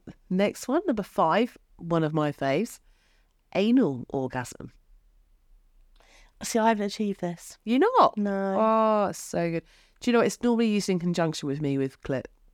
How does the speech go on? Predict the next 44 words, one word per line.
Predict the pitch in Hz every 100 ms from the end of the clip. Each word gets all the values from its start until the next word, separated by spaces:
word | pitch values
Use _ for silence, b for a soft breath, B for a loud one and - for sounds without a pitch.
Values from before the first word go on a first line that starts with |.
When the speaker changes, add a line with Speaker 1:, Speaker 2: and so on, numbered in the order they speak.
| -
Speaker 1:
but | - 50 -
Speaker 2:
Well, | -
this | 233 240 247
is |
it. | 262 247
I | 180
was | 190
gonna | 214 208
say, | - 214 175 160 -
Speaker 1:
Mm. | 202
Speaker 2:
I've | 180 202 202 - -
only | 185 185 175 190 _ -
ever | 175 175 165
really | 170 156
enjoyed | 156 151 175 165 151 -
anal | 160 147 - - 147 - _
if | - 180 - - _ -
I'm, | 156 160 - - -
there's | 160
plenty | - 170 151
of | -
clitoral | 180 - 175 170
stimulation. | - 180 180 180 170 185 190 262
Speaker 1:
Normally | 180 180 175 160
I | 156
do | 151 143 - -
do | 143
both, | - 156 - -
yeah. | 113 - -
Speaker 2:
But | 226 190
then | 208
are | 202 220
you | 208
having | 220 214
a | 208
clitoral | 285 285 302
orgasm | 277 302 294 285
or | 294
is | 285
it |
an | 285
anal | 330 330 175
orgasm? | 151 147 147 147
Because | 151 175 - 202 - - -